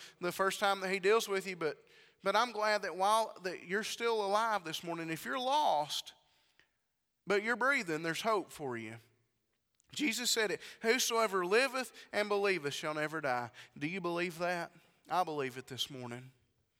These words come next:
And I think that, that we as a church need to believe it. We, sometimes we get so caught up in, in, in other beliefs and denominational beliefs and, and Free Will Baptist things and all this other stuff.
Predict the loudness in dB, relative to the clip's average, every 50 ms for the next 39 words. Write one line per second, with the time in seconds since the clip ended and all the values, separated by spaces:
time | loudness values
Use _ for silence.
0 | _ _ _ _ _ _ _ _ _ _ _ _ _ 2 4 6 6 4 4 2
1 | 2 2 2 0 0 -2 -2 -6 -16 -8 -4 -2 0 0 2 2 4 4 4 2
2 | 0 -2 0 2 4 4 4 2 -2 -4 -4 -4 -4 -4 -4 -2 2 2 2 2
3 | 2 -2 -2 0 0 0 0 -2 -6 -12 -20 -12 -4 0 0 0 2 4 4 2
4 | 2 2 0 -2 -2 0 0 0 0 2 2 2 2 2 4 4 4 4 4 2
5 | 2 0 -2 -2 -2 -4 -10 -14 -6 -4 -2 -2 -2 -4 -10 -12 -6 -6 -4 0
6 | 2 4 4 4 4 2 0 0 2 2 2 0 0 -2 -2 -4 -4 -4 -2 0
7 | 2 2 2 2 0 0 0 0 0 -2 -4 -6 -6 -6 -4 -4 -2 0 0 0
8 | 0 0 -2 -4 -6 -6 -6 -6 -6 -6 -6 -6 -8 -10 -6 -4 -2 -2 -2 -2
9 | -2 0 2 2 0 0 0 -2 -4 -2 -2 -2 -2 -4 -4 -8 -8 -4 0 2
10 | 4 4 4 2 0 0 0 0 2 2 2 2 0 -4 -4 0 4 4 6 6
11 | 4 2